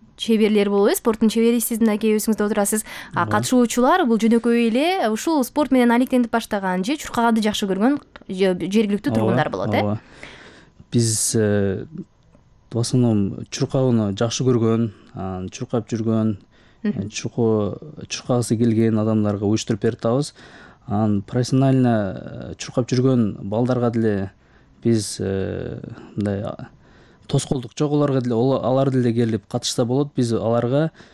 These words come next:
Speaker 2: э, башка бир категория кылып койгонбуз. Э, жеңил атлетика менен катышып жүргөн, э, азыр катышып аткан, э,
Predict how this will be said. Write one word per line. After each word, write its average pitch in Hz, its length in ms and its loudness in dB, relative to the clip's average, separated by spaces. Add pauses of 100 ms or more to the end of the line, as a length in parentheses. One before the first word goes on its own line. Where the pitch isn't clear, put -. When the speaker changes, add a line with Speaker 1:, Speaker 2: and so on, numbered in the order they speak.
(260)
Speaker 2:
э, 101 200 0
башка 120 380 0
бир 117 140 0
категория 123 480 0
кылып 110 180 0
койгонбуз. 117 540 0 (140)
Э, 98 160 -8
жеңил 117 320 2
атлетика 113 340 -4
менен 104 160 -2
катышып - 360 -4
жүргөн, 113 480 2 (560)
э, 101 40 -6 (360)
азыр 117 320 0
катышып 123 320 -2 (100)
аткан, 110 420 -2
э, 98 360 -4